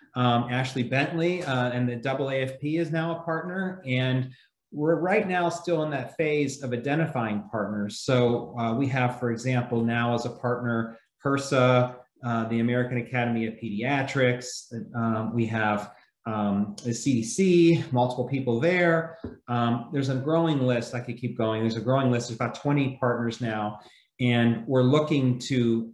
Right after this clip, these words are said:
move towards having a convening, a virtual convening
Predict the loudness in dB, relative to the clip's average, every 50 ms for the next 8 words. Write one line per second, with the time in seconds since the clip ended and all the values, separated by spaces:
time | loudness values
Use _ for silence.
0 | _ _ -4 -2 0 0 0 0 -2 -4 -8 -16 -6 0 2 4 4 4 4 4
1 | 2 0 0 -4 -8 -12 -14 -18 _ _ -4 -2 0 0 2 2 2 0 0 -4
2 | -4 -4 -4 -2 -2 0 0 0 0 -2 -2 -4 -6 -6 -4 -4 -4 -2 -2 0
3 | 0 0 0 -2 -2 -2 -2 0 0 0 0 -2 -4 -4 -6 -6